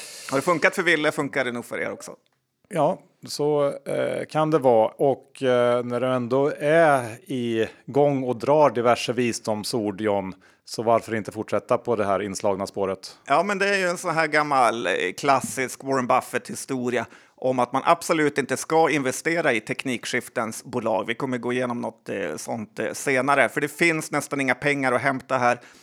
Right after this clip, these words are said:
Speaker 1: utan de flesta bolagen försvinner eller blir ingenting. Han brukar ju köra det här exemplet med bilar och att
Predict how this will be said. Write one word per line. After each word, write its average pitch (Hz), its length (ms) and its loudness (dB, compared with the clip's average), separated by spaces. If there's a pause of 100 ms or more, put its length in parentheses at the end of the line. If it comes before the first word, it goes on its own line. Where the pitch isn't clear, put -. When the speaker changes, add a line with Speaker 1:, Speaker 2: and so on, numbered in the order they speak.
(140)
Speaker 1:
utan 208 240 0
de 208 60 0
flesta 190 320 2
bolagen 127 500 2
försvinner 117 580 -2
eller 120 340 0
blir 101 300 -6
ingenting. 101 640 -10 (260)
Han 165 260 4
brukar 160 280 0
ju 156 80 2
köra 147 240 2
det 139 100 2
här 139 100 2
exemplet 131 560 -4
med 123 260 -4
bilar 127 580 0 (240)
och 131 420 0
att - 220 -4